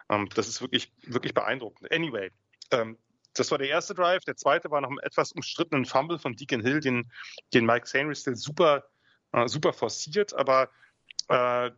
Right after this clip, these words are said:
das Ding wurde nicht abgepfiffen. Also der hatte halt quasi die Wurfhand getroffen, ungefähr in dem Moment, wo die Wurfhand nach vorne ging oder eben noch nicht.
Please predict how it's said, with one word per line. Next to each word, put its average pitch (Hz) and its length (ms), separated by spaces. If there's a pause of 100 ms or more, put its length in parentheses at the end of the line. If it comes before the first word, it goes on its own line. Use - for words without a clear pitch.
das - 140
Ding 147 160
wurde 156 160
nicht - 160
abgepfiffen. 196 800
Also 120 160
der 120 160
hatte 139 240
halt 131 200
quasi 127 240
die 113 140
Wurfhand 175 460
getroffen, 165 640 (380)
ungefähr 202 640
in 160 60
dem 151 120
Moment, 147 420
wo 135 100
die 120 140
Wurfhand 139 420
nach - 280 (160)
vorne 196 420
ging 202 200
oder 110 180
eben 110 180
noch - 160
nicht. 135 320